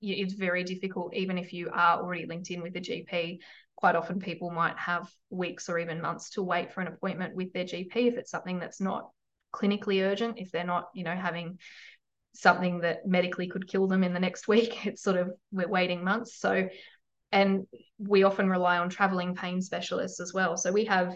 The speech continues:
several pain specialists who travel to our area that consult privately. And they're fantastic as well, but the reality is that our system doesn't actually accommodate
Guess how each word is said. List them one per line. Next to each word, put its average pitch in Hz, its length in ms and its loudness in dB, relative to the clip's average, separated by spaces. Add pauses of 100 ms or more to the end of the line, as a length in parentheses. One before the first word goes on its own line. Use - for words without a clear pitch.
(120)
several 180 600 0
pain 180 220 -2
specialists 180 400 -4
who 180 60 -8
travel 180 320 -2
to 185 140 -4
our 175 120 -2
area 175 540 0
that 202 120 -2
consult 185 440 -4
privately. 190 600 2 (760)
And 208 140 0
they're 196 140 2
fantastic 185 600 -4
as 170 120 -8
well, 170 280 2
but 170 220 0 (840)
the 202 160 0
reality 185 440 4
is 175 200 -8
that 175 260 -2 (120)
our 180 120 2
system 175 760 -6
doesn't 185 340 0
actually 165 720 -4 (260)
accommodate 190 640 2